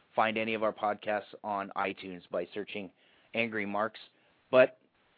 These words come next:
enough of the bullshit. I have on the line my brand new co-host, hailing from Pittsburgh, Pennsylvania, weighing in at two hundred and forty pounds, the real Olympic hero, Rob. Welcome to the show, Rob. How you doing, brother?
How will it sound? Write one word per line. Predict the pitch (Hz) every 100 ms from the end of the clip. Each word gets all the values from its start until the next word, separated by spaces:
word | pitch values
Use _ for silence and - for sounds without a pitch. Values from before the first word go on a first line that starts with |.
| _
enough | 120 127 131
of |
the | 123
bullshit. | 117 127 - 139
I | 113 117
have | 120
on | 117 127
the | 123
line | 120 120
my | 113
brand | 104 123 120
new | 120
co-host, | - 120 110 117 - - _ _ -
hailing | 139 139 120 113 113 -
from | - 117
Pittsburgh, | 113 139 - - 120
Pennsylvania, | 117 123 123 113 117 113 117
weighing | 117 113
in | 117
at | 107 -
two | - 180
hundred | 113 107 101
and | 104
forty | - 123 113
pounds, | 110 120 120 117 117 - - - -
the | 151
real | 139 175 165 139
Olympic | 143 143 143
hero, | - 139 135 135 135 - -
Rob. | 107 135 147 98 95 - _ -
Welcome | 143 147
to | 139
the | 131 -
show, | 139
Rob. | 113 104 101
How |
you | 127
doing, | 123 113
brother? | 107 110